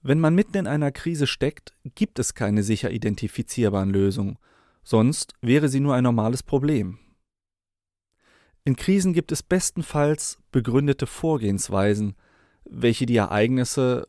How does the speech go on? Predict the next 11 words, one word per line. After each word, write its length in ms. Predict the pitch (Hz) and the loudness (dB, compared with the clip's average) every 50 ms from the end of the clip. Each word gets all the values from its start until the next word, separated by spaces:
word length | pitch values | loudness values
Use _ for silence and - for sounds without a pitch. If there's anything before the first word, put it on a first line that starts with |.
| _ | _
hoffentlich 760 | - - - 160 - - 110 95 - 101 104 - - - _ _ _ _ _ | -10 -2 -2 -2 0 -2 -6 -4 -4 -6 -6 -6 -10 -20 _ _ _ _ _
hilfreich 560 | _ - 123 123 123 - - 123 117 123 - | _ 4 4 4 4 2 0 0 0 0 0
voranbringen 560 | - 143 117 117 127 139 127 110 110 104 107 | -2 -2 0 2 2 2 2 2 2 0 2
werden 280 | 101 101 98 101 104 110 | 2 2 2 2 0 -2
und 200 | - 131 127 120 | -2 -4 -2 -2
in 100 | 123 - | -2 -2
eine 200 | 80 110 110 110 | 0 0 2 2
neue, 440 | 110 107 104 104 110 117 123 135 - - | 2 2 2 2 2 2 0 -2 -6 -6
stabile 480 | - - - 107 107 113 135 135 135 | -8 -2 -2 -2 0 2 2 4 4
Normalität 560 | 113 107 98 101 98 110 104 - - 113 - | 4 4 2 2 0 0 -2 -2 -4 -4 -4
hineinführen. 720 | 135 135 127 117 117 113 110 - - - 87 - - 151 | -2 -2 0 0 0 0 -2 -4 -8 -10 -12 -12 -14 -16